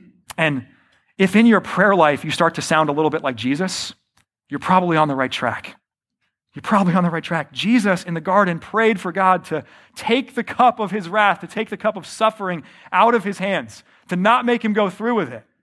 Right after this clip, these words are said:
But then he concluded his prayer, "Not my will, but yours be done." So as you seek to discern the Spirit's leading and determine then to stay the course, the question to ask yourself is,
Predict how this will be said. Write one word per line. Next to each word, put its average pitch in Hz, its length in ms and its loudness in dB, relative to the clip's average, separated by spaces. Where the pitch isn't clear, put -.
But 151 120 -14
then 190 80 -4
he 185 60 -8
concluded 185 420 -6
his 151 120 -12
prayer, 151 480 -4
"Not 156 220 -8
my 156 240 -6
will, 113 460 -10
but 131 120 -16
yours 127 420 -12
be 110 80 -20
done." 101 280 -18
So 180 240 2
as 147 160 2
you 233 120 6
seek 233 280 2
to 185 140 -4
discern 175 560 0
the 151 80 -4
Spirit's 147 400 -4
leading 143 240 0
and 127 160 -4
determine 175 640 2
then 143 220 0
to 127 260 -4
stay 180 320 0
the 151 100 0
course, - 680 -6
the 170 80 -6
question 220 540 0
to 165 120 -2
ask 170 360 -2
yourself 143 420 0
is, 131 200 -6